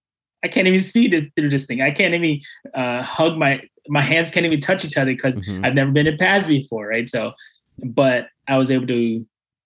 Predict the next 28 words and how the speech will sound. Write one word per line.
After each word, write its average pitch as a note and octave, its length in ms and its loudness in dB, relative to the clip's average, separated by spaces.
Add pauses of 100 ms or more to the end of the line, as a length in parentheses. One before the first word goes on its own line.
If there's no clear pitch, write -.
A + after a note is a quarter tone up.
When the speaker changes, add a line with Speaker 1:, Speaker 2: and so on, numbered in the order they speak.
(400)
Speaker 1:
uh, A2+ 220 -6
make B2+ 220 2
it C3 100 0
through C3+ 160 4
a - 20 6
year B2+ 420 0 (500)
and, A2 760 0 (460)
um, G2+ 640 -8 (520)
you A#2+ 80 -2
know, A2 120 0
playing A#2 320 0
at A2 340 -2
a A2 440 -6
college D#3 580 2
level. A2 500 -2
And A#2 100 -6
I B2 40 0
was A#2 100 0
like, A#2 180 -4
"Oh A2 80 -6
my A#2+ 100 -4
gosh, B2+ 260 0 (120)
so C3 720 0 (880)
different A#2 540 -2 (520)
from A#2 180 -2
what A#2 160 2
I A2 140 2
knew." A2 580 0